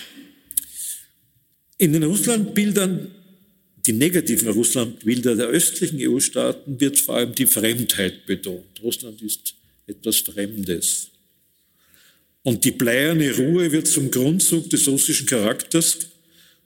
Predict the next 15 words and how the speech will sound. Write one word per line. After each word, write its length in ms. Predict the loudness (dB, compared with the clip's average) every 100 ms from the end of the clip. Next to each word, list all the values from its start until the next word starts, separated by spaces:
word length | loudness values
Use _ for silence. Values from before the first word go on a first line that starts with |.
| _ _ _ _ _ _ _ _ _ _
erklärt 880 | 0 0 0 2 2 2 2 0 0
und 200 | -2 -6
Angst 540 | -2 0 2 2 0 -6
und 160 | -2
gleichzeitig 680 | 2 2 2 0 0 -2 -2
Bewunderung 880 | 0 2 2 2 0 0 -2 -6 -12 -20 _ _ _ _ -4
wird 160 | -4
akzeptiert. 920 | -4 -2 -2 -2 -10 -8 -8 -10 -12 _ _ _ _ _ -10
Auch 120 | -4
das 220 | 0 0
habe 160 | 2 0
ich 200 | -2 -4
natürlich 500 | -6 0 0 0 -4 -8 -20 _ -14
bei 80 | -8
allen, 340 | -2 -4 -4